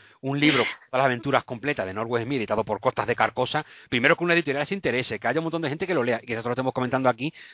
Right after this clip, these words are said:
yo creo que la primera que no daría crédito sería Catherine L. Moore. Eso también le da un, un encanto extra, pues que bueno, dice, bueno, pues sí, es que ella jamás pensó, creo, aquí ya estoy un poco fabulando, ¿no? Pero pensó que esto pudiera suceder,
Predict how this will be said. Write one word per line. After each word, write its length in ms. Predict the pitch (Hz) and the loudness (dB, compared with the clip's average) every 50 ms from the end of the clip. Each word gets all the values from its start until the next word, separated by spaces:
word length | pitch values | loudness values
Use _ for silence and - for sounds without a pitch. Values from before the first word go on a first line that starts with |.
| - - - | -20 -14 -8
yo 120 | - 113 | -4 0
creo 100 | 101 110 | 0 2
que 80 | 107 117 | 4 4
la 80 | 113 101 | 4 2
primera 320 | 98 92 90 104 113 113 | 2 0 0 2 2 2
que 80 | - 113 | 2 2
no 140 | 113 117 | 2 0
daría 400 | 110 123 110 110 113 110 117 113 | 0 0 2 2 2 4 4 2
crédito 260 | - 117 117 123 151 139 | 2 0 -4 -2 -2 -2
sería 220 | 123 113 120 117 | -2 -2 -2 -2
Catherine 380 | - 113 - 117 107 104 101 92 | -2 -2 -4 -4 -8 -8 -10 -10
L. 120 | 90 90 | -10 -8
Moore. 220 | 98 107 104 95 - - - - - - - - - - - _ - | -8 -8 -8 -10 -12 -18 -20 -20 -20 -20 -20 -20 -20 -20 -20 _ 0
Eso 180 | - 147 139 143 | 0 2 4 6
también 480 | 139 135 139 127 131 131 135 143 147 - _ _ _ | 4 4 4 4 2 2 2 0 -4 -10 _ _ _
le 120 | - 110 104 | -10 -6 -4
da 480 | 98 101 101 104 107 107 107 110 - _ _ _ | -2 0 2 2 2 2 2 0 -4 _ _ _
un, 720 | - 135 131 123 120 120 123 123 120 117 120 120 120 123 _ - - | -10 -8 -8 -8 -8 -8 -8 -10 -10 -10 -10 -10 -12 -14 _ -14 -8
un 140 | - 135 127 | -6 -4 -2
encanto 760 | 120 117 - 127 127 127 113 - 117 113 117 113 113 117 - _ _ _ _ _ _ _ _ _ _ _ _ _ _ - | -2 2 4 4 2 2 2 0 2 2 2 2 0 -2 -6 _ _ _ _ _ _ _ _ _ _ _ _ _ _ 0
extra, 420 | - 147 135 - - 131 135 139 - _ _ _ _ _ _ _ | 2 2 2 2 2 2 2 2 0 _ _ _ _ _ _ _
pues 140 | - - - | -10 -10 -10
que 80 | - - | -8 -6
bueno, 280 | 110 107 90 87 87 87 | -6 -6 -6 -8 -16 -20
dice, 280 | 87 87 - - 98 | -20 -20 -18 -16 -14
bueno, 220 | 95 110 117 101 87 | -10 -8 -8 -8 -8
pues 160 | 87 95 - | -8 -6 -4
sí, 120 | 131 120 | -2 -2
es 80 | 104 - | 0 2
que 120 | - 123 | 2 4
ella 180 | 123 123 135 127 | 6 6 6 6
jamás 320 | - - 120 131 139 - | 6 4 2 2 2 0
pensó, 460 | - 131 123 113 - 156 160 135 123 _ - - - - - _ _ _ _ _ _ - 110 101 127 131 117 107 _ - | -2 -6 -4 -2 0 0 0 0 -2 _ -18 -20 -20 -20 -20 _ _ _ _ _ _ -20 -20 -20 -18 -16 -16 -16 _ 2
creo, 320 | - 175 202 170 110 98 98 | 4 4 4 4 2 0 -4
aquí 180 | 95 92 98 | -6 -8 -8
ya 80 | 98 101 | -10 -10
estoy 140 | - - 113 | -10 -12 -14
un 80 | 104 | -14
poco 320 | 107 104 - 107 107 104 101 | -12 -10 -8 -8 -6 -6 -6
fabulando, 480 | - 107 98 98 110 117 127 117 104 | -6 -6 -4 -2 -2 -2 -2 -2 -4
¿no? 80 | 110 117 | -6 -4
Pero 180 | - 123 123 | -2 -2 -2
pensó 240 | 113 123 110 98 123 113 | 0 0 -2 0 -2 -2
que 60 | 127 | -2
esto 140 | - 139 120 | -2 -2 -2
pudiera 260 | 123 120 123 120 117 | 0 2 4 4 4
suceder, 400 | 127 120 123 117 117 123 131 | 2 2 2 4 6 4 4